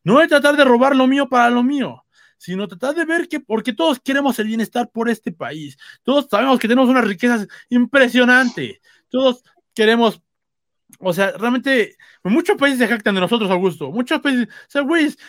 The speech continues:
tienen la plata número uno, tienen más petróleo, o sea... Está Venezuela y ustedes, Brasil se ha ido metiendo poco a poco, pero está Venezuela y ustedes. ¿no? O sea, tenemos todos los climas, tenemos de los mejores turismos. ¿Por qué carajo no son una potencia mundial?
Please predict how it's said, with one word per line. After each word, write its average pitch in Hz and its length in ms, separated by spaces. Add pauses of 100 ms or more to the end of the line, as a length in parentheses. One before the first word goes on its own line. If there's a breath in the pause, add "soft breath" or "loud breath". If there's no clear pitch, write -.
(100)
tienen 320 380
la 254 160
plata 311 280
número 285 320
uno, 277 300
tienen 294 260
más 277 180
petróleo, 262 440
o 220 60
sea... 202 120 (640 loud breath)
Está 247 380 (140)
Venezuela 240 480
y 320 80
ustedes, 262 480 (180 soft breath)
Brasil 202 380
se 277 100
ha 247 60
ido 247 140
metiendo 247 340
poco 247 220
a 226 40
poco, 202 200
pero 202 100
está 285 120
Venezuela 262 280
y 190 80
ustedes. 165 420 (640 soft breath)
¿no? 208 120
O 240 60
sea, 190 180 (160 loud breath)
tenemos 226 300
todos 226 180
los 170 140
climas, 247 440
tenemos 214 300
de 190 80
los 170 140
mejores 180 340
turismos. 233 520 (400)
¿Por 233 200
qué 277 140
carajo 277 380
no 262 100
son 247 100
una 262 140
potencia 214 340
mundial? 135 360